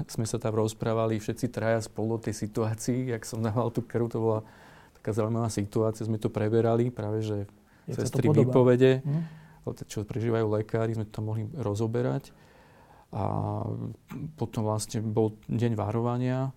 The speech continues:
Speaker 1: kde sme upozornili na to, a čo potvrdili vlastne aj tie portály Platy S K a Profesia S K, že tá trhová cena, e, tej práce učiteľa je nižšia ako opatrovateľa detí,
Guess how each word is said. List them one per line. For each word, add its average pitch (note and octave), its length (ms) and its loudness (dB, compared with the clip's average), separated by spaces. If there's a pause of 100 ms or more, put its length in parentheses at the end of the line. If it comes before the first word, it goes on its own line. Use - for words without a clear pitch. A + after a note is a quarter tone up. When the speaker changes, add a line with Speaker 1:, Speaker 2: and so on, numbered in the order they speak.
(460)
Speaker 1:
kde G#2+ 360 -2
sme A2 200 -4
upozornili A2 640 -2
na G#2 220 -4
to, G#2 240 -2
a G2+ 40 -6
čo G#2 120 -8
potvrdili G#2+ 500 -4
vlastne G#2 460 -6
aj G2+ 120 -8
tie G#2 60 -8
portály G#2 460 -6
Platy G2+ 420 -6
S G2+ 160 -4
K - 140 -8
a G2+ 240 -6
Profesia G#2 520 -8
S G2+ 120 -4
K, G#2 240 -6
že G#2 160 -4 (960)
tá G2+ 100 0
trhová A2 560 0
cena, G#2+ 460 -4
e, G#2+ 500 -8
tej - 140 -6
práce G#2+ 420 0
učiteľa G2+ 540 -6
je - 20 -4
nižšia G#2+ 380 -4 (180)
ako G2+ 320 -2
opatrovateľa G#2 800 -4
detí, G#2+ 320 -8